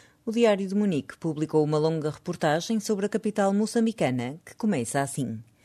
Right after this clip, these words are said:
"É fácil apaixonar-se por ela." E continua: Desde a independência, em mil novecentos e setenta e cinco, Maputo estava como que congelada. Quase nenhum edifício tinha sido construído.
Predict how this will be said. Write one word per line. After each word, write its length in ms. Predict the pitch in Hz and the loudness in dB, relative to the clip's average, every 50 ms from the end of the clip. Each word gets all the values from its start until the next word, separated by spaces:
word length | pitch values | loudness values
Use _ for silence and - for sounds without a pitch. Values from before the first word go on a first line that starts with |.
| - - - - _ _ _ _ _ | -20 -20 -20 -20 _ _ _ _ _
"É 80 | - | -6
fácil 520 | 254 - - 196 175 - - 214 214 208 - - | -4 -2 -2 -2 -2 0 0 0 -2 -2 -2 -4
apaixonar-se 760 | - 214 233 226 208 - - 220 170 120 90 - - - - | -4 -2 -2 -2 -2 -2 -2 -2 -2 -2 -4 -6 -8 -12 -10
por 180 | - 151 156 | -6 -4 -2
ela." 400 | 143 123 113 95 107 107 107 104 - _ _ _ _ | 0 0 0 -2 -4 -6 -8 -10 -12 _ _ _ _
E 100 | - 139 | -8 -6
continua: 640 | - - 147 135 120 139 135 135 127 135 165 220 - - - - - - _ _ _ - | -4 -2 -2 -2 -2 -2 0 0 2 0 0 -2 -4 -8 -16 -20 -20 -20 _ _ _ -4
Desde 240 | 175 208 220 202 - | 0 0 0 2 2
a 60 | 214 | 0
independência, 720 | 214 208 202 - 214 208 196 175 180 196 226 254 - - 196 | 0 0 0 0 0 0 2 0 0 0 0 -2 -2 0 0
em 140 | 151 135 135 | 2 2 2
mil 160 | 139 143 139 | 2 0 0
novecentos 480 | 143 139 135 123 - - 147 147 - 151 | 0 -2 -2 -4 -4 -2 -2 -2 -2 -4
e 60 | 147 | -6
setenta 280 | - - - 175 170 | -4 -2 -2 -2 -2
e 60 | 196 175 | -2 -4
cinco, 400 | - - 175 185 190 226 220 - - - - - - _ - | -2 -2 -4 -2 -4 -6 -8 -8 -12 -20 -20 -20 -20 _ 0
Maputo 440 | 247 247 240 - 233 233 233 - 233 | 0 0 2 2 -2 -4 -4 -6 -8
estava 360 | - - 220 208 190 185 190 | -6 -2 -2 -2 0 -2 -4
como 300 | 190 - 185 156 143 135 | -4 -2 -2 0 0 -2
que 160 | - - - | -4 -8 -8
congelada. 760 | - 151 151 151 - - 151 135 110 104 110 113 107 104 101 - - _ _ _ _ _ _ _ | -4 -2 -2 -2 0 0 0 0 0 0 -4 -6 -8 -8 -10 -14 -18 _ _ _ _ _ _ _
Quase 380 | - - 175 160 147 - - 170 | 2 6 6 6 6 4 2 2
nenhum 200 | 180 214 233 247 | 2 4 4 4
edifício 500 | 240 233 226 208 - 214 214 208 - 233 | 4 2 2 -2 -2 -4 -6 -4 -6 -10
tinha 260 | 226 - 240 233 247 233 | -6 -2 2 2 2 2
sido 280 | - - 139 120 131 | 2 0 -2 -2 -2
construído. 760 | - 131 135 131 - - 156 156 143 120 110 - 117 101 95 | -4 -2 -4 -4 -4 -6 -6 -4 -4 -4 -4 -4 -6 -6 -8